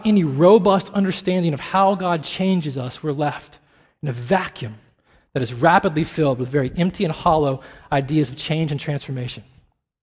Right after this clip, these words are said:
So let's see what Paul says. Second Corinthians chapter three, verse eighteen. I love this.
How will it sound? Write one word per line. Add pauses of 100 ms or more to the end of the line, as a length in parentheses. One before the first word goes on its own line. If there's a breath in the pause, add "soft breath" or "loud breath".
(280)
So
let's
see
what
Paul
says.
Second
Corinthians
chapter
three, (580 loud breath)
verse
eighteen.
I
love
this.